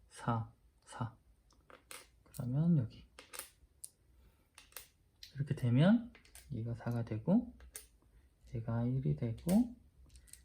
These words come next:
얘가, 그러면 여기가 하얀색,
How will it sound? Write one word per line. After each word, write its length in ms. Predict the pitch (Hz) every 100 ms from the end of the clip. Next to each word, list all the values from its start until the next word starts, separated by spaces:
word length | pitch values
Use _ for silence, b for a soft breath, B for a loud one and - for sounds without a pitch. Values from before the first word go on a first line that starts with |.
| _ -
얘가, 460 | 113 110 151 180 202 - - _ _ _ _ _ _ _ _ _ _ _ _ _ _ _ - _ _ _ _ -
그러면 460 | - 123 131 170
여기가 540 | 156 120 - 160 196 196
하얀색, 480 | 156 143 - -